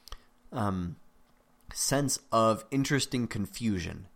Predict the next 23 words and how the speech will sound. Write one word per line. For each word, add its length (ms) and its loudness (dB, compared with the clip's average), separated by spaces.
You 100 0
know, 140 6
there's, 360 4
there's 260 0
the 80 0
kind 200 4
of 60 2
confusion 600 2
where 100 2
you 120 0
don't 240 4
give 160 2
the 100 -2
reader 240 0
enough 240 -2
information. 500 -2
Then 140 -2
there's 160 -4
the 80 -4
kind 180 0
of 80 -4
confusion 640 -2
where 320 0